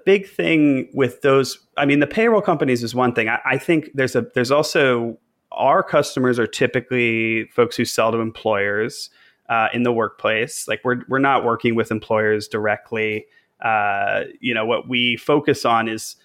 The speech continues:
you know, not having, having channel conflict with our partners. Like, we wanna help them,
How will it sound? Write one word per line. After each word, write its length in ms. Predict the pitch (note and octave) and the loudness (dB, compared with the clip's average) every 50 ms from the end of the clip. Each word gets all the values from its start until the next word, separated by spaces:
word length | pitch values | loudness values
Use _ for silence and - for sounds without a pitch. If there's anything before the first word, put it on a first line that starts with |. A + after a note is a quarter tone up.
| _ _ _ | _ _ _
you 100 | - A#2 | -4 -4
know, 200 | A2+ A2 G#2+ G#2 | -2 -2 -4 -4
not 240 | G#2+ A#2 B2 A#2 - | -2 -2 -2 -2 -2
having, 280 | - B2+ A2+ - - - - | -2 -2 -4 -4 -6 -14 -8
having 340 | - - B2 A#2+ B2 B2+ C3 | -4 -2 -2 0 0 0 -2
channel 300 | - - C#3+ C#3 C#3 C3+ | -2 0 0 2 2 0
conflict 640 | - D#3 C#3+ C#3+ C#3 - D3 C#3+ C#3+ - - - _ _ - | 2 0 0 0 2 2 0 0 0 -4 -14 -20 _ _ 0
with 120 | C3+ C#3 | 2 2
our 100 | D3+ D3 | 2 2
partners. 460 | D3 - D#3 D3+ - D#3 D#3+ D3+ - | 2 0 0 0 0 0 -2 -2 -2
Like, 100 | A#2 A2+ - | -4 -4 0
we 160 | B2+ C3+ C#3+ | 0 2 2
wanna 240 | C#3+ C#3+ C#3 C3 A#2+ | 4 4 4 2 2
help 380 | A2+ - - A#2+ A#2+ A2+ - | 0 0 0 0 0 0 0
them, 480 | - A#2+ A#2 A2+ A2 A2 G#2+ A2 A2 | -2 -2 -2 0 -2 -4 -6 -6 -8